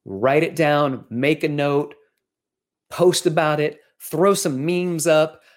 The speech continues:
Y'all, exercise is nature's medicine, and daily doses are imperative.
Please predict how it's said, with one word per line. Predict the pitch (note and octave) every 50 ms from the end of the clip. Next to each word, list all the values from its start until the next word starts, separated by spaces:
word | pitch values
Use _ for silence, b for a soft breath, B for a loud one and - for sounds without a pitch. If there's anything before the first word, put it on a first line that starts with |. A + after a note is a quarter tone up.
| b b b b _ _ _
Y'all, | - B2+ C3 C3+ C3+ C3 - - -
exercise | D3+ F3 E3+ - - - - C#4+ A#3+ - - - G3+ F3+ F3 E3+ F3 F#3 F3+ F3+ - - -
is | B2+ A#2+ G#2+ G#2+
nature's | G#2+ A2 A#2 B2 C3 C3 - D3+ C#3 B2+ A#2+ A2+
medicine, | G#2+ A2 A#2+ A#2+ A#2+ C3 B2 - - C3+ B2+ B2+ C3 C3+ C3 _ _ _ _ _ _ _ _ _ _ -
and | C3+ B2+ B2 A#2+ A#2+ A#2 A#2 - _ _
daily | - D3+ D#3+ F3 F#3 G3 G#3+ A3 G#3 F#3
doses | E3 C#3+ F3 C#3+ C#3+ C#3 - - A#2 G#2 G2+ G2 - - - -
are | A#2+ A2+ A2+
imperative. | A2+ A2 G#2 - F#2 - - - - - - - - -